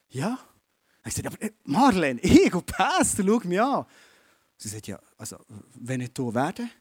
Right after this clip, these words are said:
Du liebst Leute, du liebst Jesus, du, du kannst begeistern, du hast gerne Sachen organisieren, du bist gerne mit Leuten unterwegs.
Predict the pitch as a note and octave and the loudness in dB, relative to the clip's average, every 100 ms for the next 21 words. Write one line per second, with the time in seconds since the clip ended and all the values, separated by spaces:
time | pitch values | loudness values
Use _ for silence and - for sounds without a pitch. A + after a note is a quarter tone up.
0 | _ _ _ _ _ - C3 A#2+ - - | _ _ _ _ _ -10 -6 -6 -6 -6
1 | G3 - - - D3 B2+ A2+ - D#3+ F#3+ | -6 -8 -18 -8 -2 0 0 -2 -4 -4
2 | - G3 - - - _ _ _ D#3+ C3 | -6 -6 -6 -8 -12 _ _ _ -8 -8
3 | C3 - A2 - C3 E3+ F#3 G3+ - G3 | -10 -8 -8 -6 -4 -2 0 -2 -4 -6
4 | C#3 A#2 C3 C3+ D#3 F3 - G3+ G3+ G3+ | -6 -10 -8 -8 -4 -4 -6 -8 -6 -6
5 | - G3 E3 B2 C3 C#3 C3 D3+ C#3+ B2+ | -4 -6 -6 -6 -2 -2 -2 -6 -8 -6
6 | A#2+ C3+ G3 - - | -2 -2 -2 -4 -8